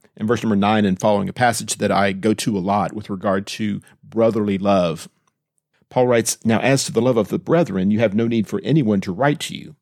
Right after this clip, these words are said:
for you yourselves are taught by God to love one another. For indeed you do practice it toward all the brethren who are in all Macedonia. But we urge you, brethren, to excel still more."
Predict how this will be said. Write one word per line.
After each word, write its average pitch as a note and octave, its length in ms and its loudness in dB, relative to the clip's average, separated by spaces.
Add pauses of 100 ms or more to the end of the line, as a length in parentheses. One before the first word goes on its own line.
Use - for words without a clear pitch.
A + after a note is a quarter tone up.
(360)
for G#2 80 -4
you G#2+ 160 2
yourselves A#2+ 460 2
are F#2+ 40 0
taught A#2+ 280 -4
by G2 140 -2
God A#2+ 360 -4
to A2 80 -4
love G2 240 -2
one G#2 140 0
another. A#2+ 300 -2 (420)
For B2+ 180 2
indeed A#2+ 320 2
you A2 160 0
do D3 240 2
practice G2 460 -4
it A2+ 120 -4
toward A2+ 280 -2
all E3 220 0
the E3+ 80 2
brethren G#2 340 0
who G2+ 180 -4
are G2+ 60 0
in G2+ 80 -2
all C#3+ 240 -2
Macedonia. A2 640 -2 (300)
But A2 100 -2
we B2+ 200 2
urge F3+ 400 2
you, A2 120 2
brethren, G2 460 0
to - 100 -6
excel D3+ 400 0
still C#3+ 360 0
more." C#3 360 -4